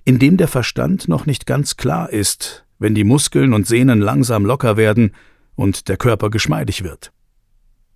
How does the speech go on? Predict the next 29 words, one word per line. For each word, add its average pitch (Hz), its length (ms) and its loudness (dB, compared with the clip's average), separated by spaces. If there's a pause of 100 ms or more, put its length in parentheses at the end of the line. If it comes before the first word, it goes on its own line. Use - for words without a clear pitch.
(140)
Alles 127 420 -4
kam 147 260 -2
in 139 100 2
Fluss. - 480 -8 (1300)
„Schneller“, 123 480 0 (320)
sagte 98 320 -6
ich 92 160 -6
mir. 73 200 -10 (560)
„Schneller.“ 135 440 -4 (1800)
Theoretisch, 135 880 0 (100)
so 113 240 0
überlegte 107 520 0
ich 123 160 -2
mir, 151 260 -2 (300)
bin 113 200 2
ich 160 220 -2
ein 165 160 0
Erwachsener. 120 640 -4 (880)
Mit 107 180 -2
einem 110 220 2
Abschluss 170 520 -4
an 113 160 -2
einem 110 220 2
guten 110 360 0
College, - 600 -4
der 107 140 0
Universität 113 600 2
von 117 180 0
Oregon, 117 480 -2